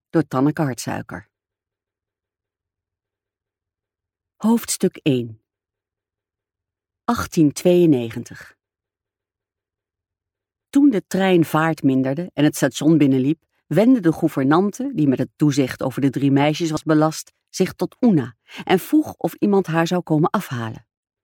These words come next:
"Ja, mijn vader." "Mooi, dat is dan in orde." De gouvernante was kennelijk opgelucht.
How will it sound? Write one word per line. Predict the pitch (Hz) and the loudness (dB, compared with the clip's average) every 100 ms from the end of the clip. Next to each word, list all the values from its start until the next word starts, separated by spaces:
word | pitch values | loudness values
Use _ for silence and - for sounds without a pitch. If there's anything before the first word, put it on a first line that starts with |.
| _ _ _ _ | _ _ _ _
"Ja, | - 302 196 | 0 0 2
mijn | 170 | 0
vader." | 160 214 208 127 117 _ _ _ _ _ _ | 0 -2 -4 -8 -14 _ _ _ _ _ _
"Mooi, | 214 196 131 _ _ _ _ _ _ | 2 2 0 _ _ _ _ _ _
dat | 151 | -2
is | 160 | 0
dan | 151 147 | 0 2
in | 147 | 2
orde." | 127 117 120 _ _ _ _ _ _ | 0 -4 -10 _ _ _ _ _ _
De | - | -14
gouvernante | - 143 - 127 131 131 135 | -6 -6 -4 -2 -2 -2 -4
was | 135 | -6
kennelijk | - 143 135 135 | -4 0 0 -2
opgelucht. | - - 139 131 - - | -12 -10 -8 -8 -14 -20